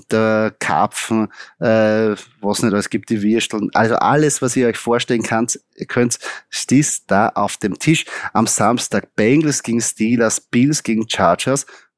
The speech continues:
Hammerharte Partie, Bengals, Steelers, das, das, das, auf das freue ich mich echt schon. Und danach auch noch.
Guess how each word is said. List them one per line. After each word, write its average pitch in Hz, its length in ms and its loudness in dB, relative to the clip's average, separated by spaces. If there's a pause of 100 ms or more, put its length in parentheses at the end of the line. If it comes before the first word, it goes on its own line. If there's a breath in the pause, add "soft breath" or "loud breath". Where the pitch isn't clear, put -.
(260)
Hammerharte 165 680 2
Partie, 120 420 -2
Bengals, 95 360 0
Steelers, 107 340 -2
das, 95 160 -8 (120)
das, 101 220 -2
das, - 280 -8
auf - 260 -6
das 107 160 -2
freue 101 200 0
ich 98 40 0
mich 104 160 -2
echt 95 160 -2
schon. 139 180 -2 (760)
Und - 140 -4
danach - 360 -2
auch 82 260 -4
noch. 87 100 -8